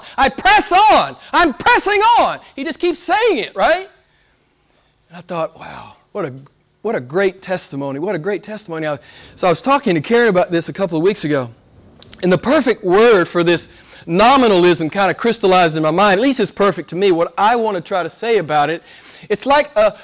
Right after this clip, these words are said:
a, a disposable Christianity. It's disposable.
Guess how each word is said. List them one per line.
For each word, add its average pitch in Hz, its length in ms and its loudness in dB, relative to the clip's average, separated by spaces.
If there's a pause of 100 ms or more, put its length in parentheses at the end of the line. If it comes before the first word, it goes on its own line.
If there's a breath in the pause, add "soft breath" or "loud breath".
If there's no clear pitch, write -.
a, 185 200 -4 (140)
a 196 100 -2
disposable 220 920 2
Christianity. 160 720 -4
It's 233 220 -4
disposable. 226 1080 -6